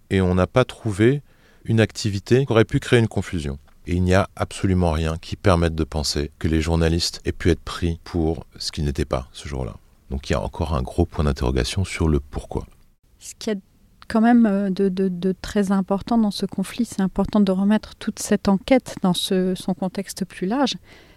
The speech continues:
Speaker 2: c'est l'ampleur des, euh, victimes parmi les journalistes.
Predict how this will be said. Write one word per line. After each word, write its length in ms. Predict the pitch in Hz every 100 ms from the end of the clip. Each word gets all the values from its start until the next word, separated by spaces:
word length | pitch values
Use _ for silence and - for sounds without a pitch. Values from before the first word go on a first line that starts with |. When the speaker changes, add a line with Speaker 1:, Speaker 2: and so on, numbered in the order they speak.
| _
Speaker 2:
c'est 540 | - - - 240 254 240 -
l'ampleur 840 | 202 196 - - 233 240 262 208
des, 380 | 180 202 220 226 -
euh, 240 | 180 170 170 175 -
victimes 480 | 190 254 - 214 240
parmi 460 | - 190 190 220 254 - - - -
les 140 | 175
journalistes. 840 | 175 170 214 185 170 190 - -